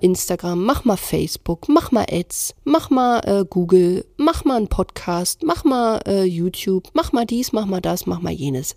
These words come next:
Nein. Auch hier wieder, lass dich bitte nicht beeinflussen von den ganzen Angeboten. "Ja, hier, ich bin die Instagram-Expertin für X Y Z. Ich bin der Facebook-Experte für X Y Z."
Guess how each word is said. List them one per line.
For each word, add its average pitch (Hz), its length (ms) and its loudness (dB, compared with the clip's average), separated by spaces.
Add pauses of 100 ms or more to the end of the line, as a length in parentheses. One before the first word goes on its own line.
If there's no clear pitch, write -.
Nein. 156 560 0 (1500)
Auch 180 160 2
hier 262 360 0
wieder, 185 400 -6
lass 175 280 -2
dich - 220 -4
bitte 254 240 0
nicht 240 220 -2
beeinflussen 214 800 -2
von 190 240 -2
den 180 140 2
ganzen 180 380 -4
Angeboten. 190 720 0
"Ja, 240 180 -2
hier, 262 360 -2
ich 233 140 -8
bin 240 160 -4
die 233 160 -4
Instagram-Expertin 226 1400 -4
für 226 420 -2
X - 160 -6
Y 190 360 -2
Z. - 240 -8 (320)
Ich - 160 -6
bin 254 140 -2
der 254 120 0
Facebook-Experte 226 1000 -2
für - 160 -4
X - 240 -4
Y 196 400 -2
Z." - 220 -10